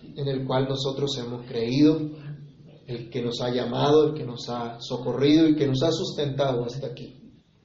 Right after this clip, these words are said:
Padre Santo, te pedimos que nos ayudes a comprender esta verdad, a comprender que realmente eres tú,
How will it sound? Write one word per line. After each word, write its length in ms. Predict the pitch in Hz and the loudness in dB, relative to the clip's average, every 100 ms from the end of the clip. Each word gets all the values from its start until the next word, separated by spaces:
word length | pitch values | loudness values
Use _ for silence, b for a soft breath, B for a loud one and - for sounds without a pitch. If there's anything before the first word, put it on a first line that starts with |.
| _ _ _ b b b b b _ _ _ | _ _ _ b b b b b _ _ _
Padre 320 | 135 139 143 | 4 6 6
Santo, 480 | 139 156 156 156 143 | 4 2 2 2 2
te 100 | 135 | 2
pedimos 460 | 139 139 151 160 - | 4 6 6 6 2
que 100 | 139 | 0
nos 160 | 139 | 0
ayudes 360 | 139 135 147 147 | 0 2 2 2
a 100 | 131 | -2
comprender 600 | 135 131 131 127 127 135 | -2 -4 -4 -2 2 4
esta 260 | 139 135 131 | 4 2 -2
verdad, 480 | 123 120 117 110 117 | -2 -2 -2 -4 -8
a 40 | |
comprender 960 | - 120 - 120 127 139 143 - - - | -6 -4 -2 0 4 4 2 -4 -14 -10
que 100 | - | -4
realmente 540 | 127 127 131 143 139 147 | 0 2 2 2 4 4
eres 280 | 143 139 - | 4 2 -2
tú, 600 | 147 151 151 - - | 2 2 0 -8 -14